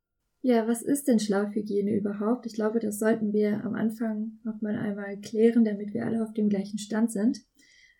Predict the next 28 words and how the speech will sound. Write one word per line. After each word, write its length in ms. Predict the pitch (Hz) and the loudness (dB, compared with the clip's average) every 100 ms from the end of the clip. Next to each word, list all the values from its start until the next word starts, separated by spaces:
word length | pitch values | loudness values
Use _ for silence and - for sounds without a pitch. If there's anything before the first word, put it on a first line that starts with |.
| _ | _
Das 260 | - 214 208 | -2 -2 0
Wort 240 | 214 226 - | 4 4 4
Hygiene 540 | 240 208 214 247 269 233 | 0 2 6 8 8 6
in 100 | 226 | 4
dem 180 | 240 | 4
Wort 520 | 233 240 247 277 - _ - | 2 0 2 -2 -6 _ -14
würde 680 | 214 226 226 226 226 220 - _ | 4 6 8 8 4 0 -8 _
eventuell 560 | 226 208 240 254 - 220 | 0 6 6 6 2 4
suggerieren, 520 | 208 208 202 220 247 | 4 2 4 6 6
dass 180 | 214 208 | 4 0
man 120 | 202 | -4
es 60 | 202 | -2
so 100 | 220 | -2
verstehen 680 | 226 226 214 208 208 208 - _ _ - | -4 -2 2 4 4 2 -4 _ _ 4
könnte, 580 | 233 247 254 240 247 247 _ _ - | 8 8 6 4 2 -2 _ _ -2
dass 220 | 214 208 | -2 0
man 460 | 208 208 208 202 208 | 2 4 4 4 0
vielleicht 340 | 202 202 208 | 0 -2 -4
das 140 | 196 | -6
Schlafzimmer 520 | - 220 240 - 220 214 | -2 0 0 -2 -2 2
besonders 480 | 220 214 214 220 | 2 2 2 0
desinfizieren, 1040 | 220 214 220 208 - - 214 214 214 208 208 | -2 -4 -2 -2 -4 -2 2 2 2 4 4
die 120 | 202 | 2
Bettwäsche 640 | 196 220 - 233 226 226 | 0 0 2 2 2 -2
vor 120 | 220 202 | -2 -4
jedem 400 | 202 202 196 190 | -4 -4 -4 -4
Schlafengehen 640 | - 208 214 208 196 185 | -2 -2 0 0 0 0
wechseln 460 | 208 - 262 277 | -2 0 0 0